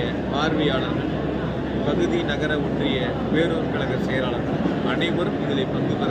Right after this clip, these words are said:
இருக்கின்றார்கள். இதில் ஒரு சிறப்பு அம்சம் என்னவென்று சொன்னால்,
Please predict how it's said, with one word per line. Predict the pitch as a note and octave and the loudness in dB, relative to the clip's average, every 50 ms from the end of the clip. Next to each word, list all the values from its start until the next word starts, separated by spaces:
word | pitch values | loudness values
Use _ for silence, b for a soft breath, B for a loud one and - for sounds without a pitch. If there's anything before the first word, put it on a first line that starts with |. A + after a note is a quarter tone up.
| - - | 2 2
இருக்கின்றார்கள். | - - - - - - - - - - - - - - - - - - - - - - - - D3 | 0 0 0 0 0 0 0 0 -2 -2 -2 0 -2 -2 -2 -2 -2 -2 -2 -2 -2 -2 -2 -2 -2
இதில் | D3+ D3+ D3 D3+ D3 | 0 0 2 2 0
ஒரு | C#3 C#3+ - | 0 0 0
சிறப்பு | - F3 F#3+ G3 - F#3 F#3 | 0 0 0 0 0 -2 -2
அம்சம் | E3 D#3 D#3 - D#3+ C#3+ - | -2 -2 -2 0 0 0 0
என்னவென்று | - C#3+ C3+ - - - - - - | 0 0 -2 -2 -2 -2 -2 -2 -2
சொன்னால், | - - - - - D#3+ | 0 0 0 0 0 0